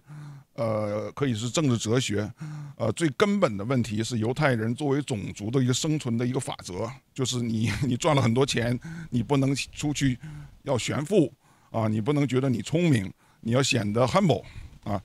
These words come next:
这 humble 的一个情况呢，就是你要把钱呢发给其他人。我们华-，华人这个问题是什么呢？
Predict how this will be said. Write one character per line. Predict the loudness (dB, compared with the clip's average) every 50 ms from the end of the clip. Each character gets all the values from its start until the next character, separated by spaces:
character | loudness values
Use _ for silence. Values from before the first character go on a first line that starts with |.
| -6
这 | -6 -4
humble | 0 0 0 2 2 2 2
的 | 2 0
一 | 0
个 | 0
情 | -2 -2 0
况 | 0 2 2
呢， | 2 0
就 | -2 -4
是 | -4 -4
你 | -2 -2
要 | -2 -2
把 | -4 -6 -10 -10
钱 | -8 -6 -4 -4 -2 -2
呢 | -2 -4 -6 -10 _ _ _ _ _
发 | -6 -4 -4
给 | -4 -6
其 | -6 -4 -2
他 | -2 -2
人。 | -2 -4 -8 -12 -14 -18 _ _ -20 -20 -20 _ _ _ _ _
我 | 0 0 4
们 | 4 2
华-， | 4 4 4 6 6 6 4 4 2
华 | -2 0 2 4 4
人 | 6 4 4 2
这 | 0 0
个 | 0 0
问 | 2 2 2 2
题 | 0 0 -2
是 | -2 -4 -4
什 | -4 -4 -2
么 | 0
呢？ | 0 0 0